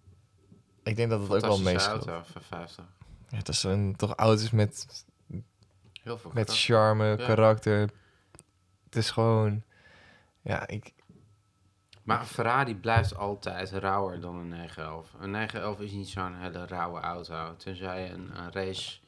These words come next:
Speaker 1: Ik zou zeggen, G T drie R S,
Speaker 2: circuitauto
Speaker 1: G T drie,
Speaker 2: pakt. Ja,
Speaker 1: G T twee R S. Dat is al-, eh, Turbo R S. Allemaal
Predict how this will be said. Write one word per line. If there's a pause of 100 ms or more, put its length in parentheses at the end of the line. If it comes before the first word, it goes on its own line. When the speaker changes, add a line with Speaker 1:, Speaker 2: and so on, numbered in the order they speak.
(220)
Speaker 1:
Ik
zou
zeggen,
G
T
drie
R
S,
Speaker 2:
circuitauto
Speaker 1:
G
T
drie, (220)
Speaker 2:
pakt.
Ja,
Speaker 1:
G
T
twee (220)
R
S.
Dat
is
al-,
eh, (100)
Turbo
R
S.
Allemaal